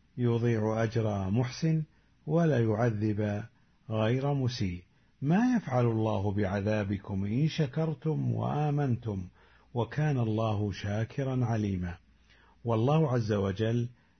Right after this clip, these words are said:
لا يريد أن يعذب عباده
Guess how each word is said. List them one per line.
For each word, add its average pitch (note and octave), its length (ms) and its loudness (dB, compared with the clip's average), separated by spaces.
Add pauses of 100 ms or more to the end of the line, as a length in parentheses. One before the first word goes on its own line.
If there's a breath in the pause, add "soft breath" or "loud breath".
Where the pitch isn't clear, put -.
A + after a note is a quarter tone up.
لا C#3+ 300 2
يريد D#3 440 4
أن A#2 280 2
يعذب A2 520 0
عباده G#2 800 0